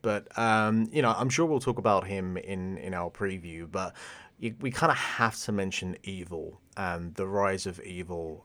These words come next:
uh, coming out of this period. Um, he went into the New Japan Cup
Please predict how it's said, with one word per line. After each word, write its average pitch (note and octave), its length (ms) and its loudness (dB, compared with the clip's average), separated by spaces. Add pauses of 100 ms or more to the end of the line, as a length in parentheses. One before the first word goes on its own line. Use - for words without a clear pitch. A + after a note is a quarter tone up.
uh, F#2 300 -2
coming F2+ 420 -6
out F2+ 380 -4
of F2+ 420 -8 (220)
this F#2 240 -4
period. F#2+ 540 -2 (500)
Um, G#2 580 6 (300)
he B2 480 0
went D3+ 260 8
into C3 800 4
the A2+ 140 0
New A#2 140 6
Japan G#2+ 440 2
Cup - 420 0